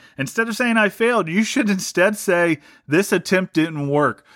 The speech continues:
which implies that you can continue to try and invade over and over again. Again, there's some helpful tips here, really, for everyone involved. I know that I've gone on record as supporting the Russians because they're more powerful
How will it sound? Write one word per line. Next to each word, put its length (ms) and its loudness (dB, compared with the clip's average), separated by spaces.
which 260 0
implies 760 0
that 100 -12
you 180 -4
can 160 -8
continue 500 -2
to 140 2
try 280 2
and 100 -2
invade 380 0
over 380 0
and 120 -4
over 300 2
again. 280 -8
Again, 300 0
there's 180 0
some 140 -8
helpful 500 -2
tips 320 -2
here, 260 0
really, 380 2
for 220 -2
everyone 500 0
involved. 580 -4
I 100 2
know 360 2
that 140 2
I've 200 2
gone 200 2
on 160 0
record 360 0
as 100 -4
supporting 380 -4
the 100 -4
Russians 460 -2
because 340 -2
they're 140 0
more 160 0
powerful 600 0